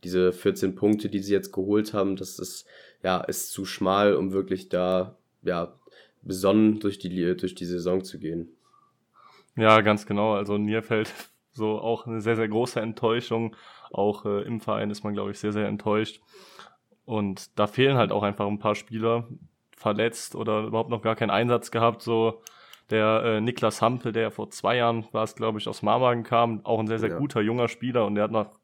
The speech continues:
Speaker 2: keinen einzigen Einsatz dieses Jahr. Ich weiß
Speaker 1: Ja,
Speaker 2: jetzt
Speaker 1: natürlich
Speaker 2: nicht, ob
Speaker 1: verletzungsbedingt, ne?
Speaker 2: Ja, und, äh, Maxi Patt, auch wegen der, ähm, roten
Speaker 1: Lange
Speaker 2: Karte, wo
Speaker 1: Sperre,
Speaker 2: man dann
Speaker 1: ja.
Speaker 2: einfach auch clever rangehen muss. Ähm, so wie ich das gehört hab von einigen Zuschauern, war das halt nicht so clever, da in die Rudelbildung reinzusprinten.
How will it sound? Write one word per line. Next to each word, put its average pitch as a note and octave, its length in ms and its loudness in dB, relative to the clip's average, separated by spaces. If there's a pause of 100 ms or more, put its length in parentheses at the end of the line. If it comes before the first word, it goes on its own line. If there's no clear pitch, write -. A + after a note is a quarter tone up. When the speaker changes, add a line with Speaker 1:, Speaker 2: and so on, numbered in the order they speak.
(120)
Speaker 2:
keinen A2 220 0
einzigen G#2+ 300 -4
Einsatz G#2+ 360 0
dieses G2+ 240 -10
Jahr. G#2+ 300 -2 (480)
Ich - 80 -10
weiß G#2+ 80 2
Speaker 1:
Ja, F2 60 -2
Speaker 2:
jetzt E2+ 40 -2
Speaker 1:
natürlich G2 220 -2
Speaker 2:
nicht, - 20 -2
ob G2 60 -4
Speaker 1:
verletzungsbedingt, F2+ 840 -2
ne? F2 160 -6
Speaker 2:
Ja, A2 220 0 (400)
und, G#2 300 0
äh, G#2+ 120 2
Maxi G#2+ 360 0
Patt, - 440 2 (300)
auch G#2+ 300 -2
wegen G#2+ 180 -2
der, G2+ 560 2
ähm, G2+ 120 -4 (360)
roten A2+ 280 2
Speaker 1:
Lange G#2+ 120 0
Speaker 2:
Karte, G#2 280 6
wo - 20 2
Speaker 1:
Sperre, A2 80 2
Speaker 2:
man A2 120 4
dann G#2+ 100 2
Speaker 1:
ja. A2 40 2
Speaker 2:
einfach A2 220 2
auch G#2 320 4
clever A2 320 4
rangehen A#2 380 -2
muss. A#2 360 -2 (760)
Ähm, G#2 460 -4
so A2 220 -4
wie G#2+ 60 0
ich - 100 -6
das A2 280 -4
gehört A2+ 380 -2
hab - 140 -6
von G#2+ 80 -2
einigen G#2+ 280 0
Zuschauern, A2+ 400 0
war A2+ 100 6
das A#2 140 2
halt A2 140 0
nicht B2 160 0
so B2+ 160 0
clever, B2 340 6
da A2+ 120 4
in A2+ 80 0
die A2 60 -4
Rudelbildung A2+ 460 -2
reinzusprinten. A2+ 880 -4